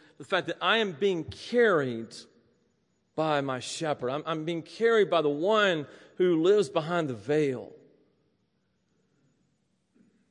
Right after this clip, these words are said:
The one who's not cast me away in frustration and human anger like mine.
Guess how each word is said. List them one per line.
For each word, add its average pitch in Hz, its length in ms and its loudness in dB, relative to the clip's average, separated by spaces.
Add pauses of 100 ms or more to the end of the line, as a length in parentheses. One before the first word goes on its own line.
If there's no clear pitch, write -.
(640)
The 147 60 -6
one 196 200 4
who's 175 180 2
not 170 280 -2
cast 220 440 -2
me 196 120 -2
away 175 680 2
in 147 240 -4 (260)
frustration 185 840 0 (460)
and 165 220 -6
human 202 300 -2
anger 160 320 -2
like 143 160 -4
mine. 143 480 -10